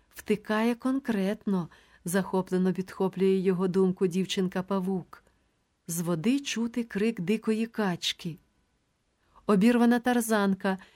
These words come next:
на тлі бляклого неба виглядає, наче сірий язик повішеного. «Дідусю», — запитує мала дівчинка в жовтому береті,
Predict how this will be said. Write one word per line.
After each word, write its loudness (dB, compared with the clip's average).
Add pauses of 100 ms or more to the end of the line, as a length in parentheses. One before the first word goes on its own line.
(220)
на 4
тлі 0
бляклого 0
неба 2
виглядає, 0
наче 0
сірий 0
язик 0
повішеного. -2 (1300)
«Дідусю», — -2 (280)
запитує 2
мала 2
дівчинка -2
в 0
жовтому -2
береті, -2